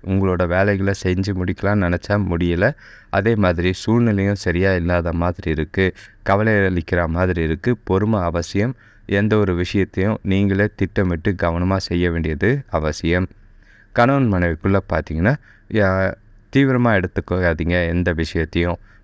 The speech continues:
முடிஞ்ச அளவுக்கு ஜாலியா கேஷுவலா கொண்டு போற மாதிரி இருங்க. இல்லைன்னா தேவையில்லாத மோதல் ஏற்படுற மாதிரி இருக்கு. முடிஞ்ச அளவுக்கு அவங்க கூட சகஜமா இருக்கிறது நல்லது.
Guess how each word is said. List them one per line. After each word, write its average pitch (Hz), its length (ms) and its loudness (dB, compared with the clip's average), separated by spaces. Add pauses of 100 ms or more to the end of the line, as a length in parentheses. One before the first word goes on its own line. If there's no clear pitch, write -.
(120)
முடிஞ்ச 117 300 2
அளவுக்கு 90 460 0
ஜாலியா 98 340 0 (100)
கேஷுவலா 92 520 0
கொண்டு 87 280 -2
போற 85 280 0
மாதிரி 82 360 -2
இருங்க. 80 420 0 (280)
இல்லைன்னா 107 520 2
தேவையில்லாத 95 560 0
மோதல் 98 400 0
ஏற்படுற 87 540 -2
மாதிரி 87 360 0
இருக்கு. 80 400 -2 (380)
முடிஞ்ச 117 280 2
அளவுக்கு 95 440 0
அவங்க 90 380 0
கூட 98 200 0 (120)
சகஜமா 98 460 0
இருக்கிறது 82 500 -2
நல்லது. 90 580 0